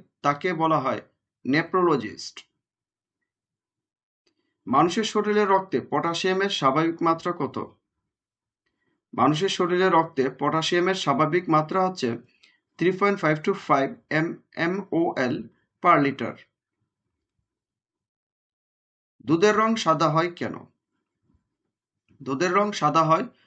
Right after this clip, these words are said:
প্রোটিনের জন্য। একটি কম্পিউটার নেটওয়ার্কে একটি ল্যান এর একাধিক ডিভাইসকে একটি ডব্লিউ ওয়ান এর সাথে যো-, সংযুক্ত করে এমন ডিভাইস কোনটি?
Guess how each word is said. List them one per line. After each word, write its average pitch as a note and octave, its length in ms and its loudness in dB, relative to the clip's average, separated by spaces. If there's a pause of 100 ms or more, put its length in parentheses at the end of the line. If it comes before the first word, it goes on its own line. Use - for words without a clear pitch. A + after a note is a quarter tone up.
(160)
প্রোটিনের E3+ 500 0
জন্য। A2 180 -4 (2750)
একটি F3 220 -2
কম্পিউটার A3+ 440 0
নেটওয়ার্কে F#3+ 460 0 (160)
একটি E3+ 180 -6
ল্যান D#3+ 260 2 (100)
এর F#3 160 2
একাধিক E3 360 0
ডিভাইসকে D#3+ 680 0 (120)
একটি - 280 -4 (1200)
ডব্লিউ E3+ 260 4 (280)
ওয়ান D3+ 180 4 (240)
এর D#3 80 -4 (100)
সাথে E3 200 -4 (120)
যো-, - 200 -2 (120)
সংযুক্ত D#3+ 520 -4 (140)
করে A2 180 -2 (520)
এমন F#3+ 300 2
ডিভাইস E3 260 2 (100)
কোনটি? - 300 -6